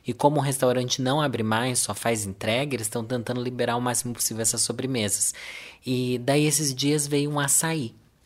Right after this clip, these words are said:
Ai, Deus, veio um açaí. O açaí bonitinho, pote, grandinho, assim, não era pequenininho,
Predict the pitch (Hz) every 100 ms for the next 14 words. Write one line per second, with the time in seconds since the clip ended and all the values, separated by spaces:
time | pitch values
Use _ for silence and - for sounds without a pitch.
0 | _ - - - - _ - 151 147 135
1 | 120 104 98 104 104 104 107 117 120 131
2 | - 131 135 156 160 170 170 - 127 156
3 | 170 - - 151 175 156 - 110 110 117
4 | 117 113 131 139 120 120 139 123 - 107
5 | 107 107 135 143 - - - 120 117 110
6 | 101 90